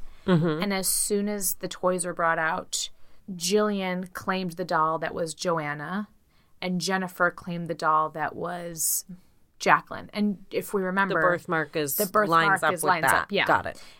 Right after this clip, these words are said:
Speaker 2: And so both girls go, "Santa, thank you so much for these," even though Santa did not bring them. They knew their parents brought out, but the girls,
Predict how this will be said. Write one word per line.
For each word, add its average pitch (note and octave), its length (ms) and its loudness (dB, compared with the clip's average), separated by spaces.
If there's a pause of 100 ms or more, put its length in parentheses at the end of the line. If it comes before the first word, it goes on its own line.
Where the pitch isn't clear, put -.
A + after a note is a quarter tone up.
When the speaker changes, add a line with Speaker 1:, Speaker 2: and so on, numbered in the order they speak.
(100)
Speaker 2:
And G#3 140 2
so G#3 180 4
both G#3 480 -4
girls F#3 320 0
go, F3+ 200 -2
"Santa, G3+ 720 0
thank G3+ 340 -4
you G#3 120 -4
so F3 340 0
much G#3+ 380 -2
for F3+ 160 -2
these," E3 460 -4
even F#3+ 260 -2
though E3 80 -2
Santa F3 400 -2
did E3 140 -8
not E3+ 200 6
bring E3 140 -4
them. D#3+ 100 -6
They D#3 120 -8
knew D#3+ 120 -8
their D3+ 120 -2
parents D3 360 -10
brought D#3+ 160 -2
out, D3+ 220 0
but E3+ 120 -6
the E3+ 80 -4
girls, D#3 760 -2